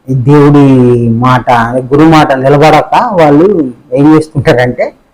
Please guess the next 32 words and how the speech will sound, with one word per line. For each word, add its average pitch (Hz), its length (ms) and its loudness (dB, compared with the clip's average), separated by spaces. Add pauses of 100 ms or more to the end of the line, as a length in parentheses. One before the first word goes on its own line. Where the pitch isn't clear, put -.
(480)
బైబిల్లో 156 480 2
ఒక 131 60 2
మాట 135 260 2
ఉంది, 151 120 0
"నోటిలోనికి 196 640 2
పోయినది 170 520 2
నేను 143 200 2
అపవిత్రపరచదు 135 920 -2
కానీ 117 460 -4 (500)
నోటి 180 180 2
నుంచి 185 240 2
బయటకు 151 400 0
వచ్చేది 147 300 -2
నేను 143 140 2
అపవిత్రపరుస్తుంది 135 1040 -2
కదా" 117 320 2 (180)
అని 180 240 2
ఆ 143 80 2
మాట 143 280 0 (140)
చెప్పి 143 560 0 (500)
ఈ 139 200 2
మూడు 151 260 4
రోజులు 156 180 4
తినేద్దాం 139 440 0
అనుకుంటారు. - 480 -8 (1080)
అంటే 175 260 4
నోటిలోనికి 208 520 2
పోయినది 180 520 2
అపవిత్రపరుస్తుంది 160 1300 0
అని 185 160 2
గురువు 156 340 2
చెప్పారు. 123 380 -4